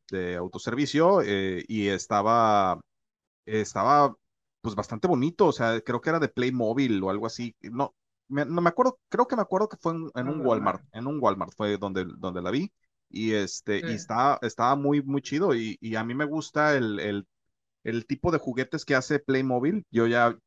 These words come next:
Speaker 1: te había mostrado también el, el DeLorean que tengo de Playmobil, y tienen muy buena calidad, güey, me
Speaker 2: Eh, está bien,
Speaker 1: parece,
Speaker 2: muy chingón.
Speaker 1: me parece que entonces,
Speaker 2: Como bien
Speaker 1: pues, sí.
Speaker 2: duraderos, ¿no? Playmobil, sí,
Speaker 1: Sí.
Speaker 2: como que bien duraderos
Speaker 1: Sí.
Speaker 2: todos los
Speaker 1: Sí,
Speaker 2: juguetes,
Speaker 1: la
Speaker 2: ¿no?
Speaker 1: verdad, la verdad es que sí, son como,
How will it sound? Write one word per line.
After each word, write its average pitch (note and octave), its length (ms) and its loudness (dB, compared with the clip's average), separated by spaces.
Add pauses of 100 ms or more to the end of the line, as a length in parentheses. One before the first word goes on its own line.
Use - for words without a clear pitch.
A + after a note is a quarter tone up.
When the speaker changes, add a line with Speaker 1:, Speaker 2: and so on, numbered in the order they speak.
(160)
Speaker 1:
te A#2 100 -2
había A2 160 0
mostrado A#2+ 320 -2
también A2 260 -4
el, G#2+ 220 -2
el F#2+ 460 -2
DeLorean A2 440 2
que A2+ 100 -6
tengo A2 280 -4
de A2 80 -2
Playmobil, G#2+ 640 -4
y G#2+ 320 0
tienen A2+ 240 -2
muy B2+ 180 4
buena A#2+ 220 2
calidad, F#2 360 -2
güey, G#3+ 160 0
me - 100 2
Speaker 2:
Eh, - 80 2
está E3 140 2
bien, D#3+ 180 0
Speaker 1:
parece, - 20 0
Speaker 2:
muy F3+ 140 2
chingón. C#3+ 520 -6 (180)
Speaker 1:
me B2 160 -2
parece A2+ 360 0
que A2 300 0
entonces, A2+ 400 -4
Speaker 2:
Como - 20 -6
bien F3 200 8
Speaker 1:
pues, C4+ 40 4
sí. - 20 8
Speaker 2:
duraderos, B3 420 10
¿no? F4+ 360 4
Playmobil, C#4+ 380 4
sí, A3+ 120 2
Speaker 1:
Sí. - 0 -
Speaker 2:
como B3+ 200 -2
que F3 280 6
bien F#3+ 140 2
duraderos G3+ 400 4
Speaker 1:
Sí. D#3 60 -4
Speaker 2:
todos F#3 520 0
los F3 140 -16
Speaker 1:
Sí, D#3 260 2
Speaker 2:
juguetes, F#3 40 2
Speaker 1:
la E3+ 100 6
Speaker 2:
¿no? - 0 -
Speaker 1:
verdad, C#3 360 4
la C3+ 160 2
verdad B2 180 2
es - 100 -8
que D3+ 60 -8
sí, F3 160 -6
son D#3+ 320 -2
como, B2+ 520 0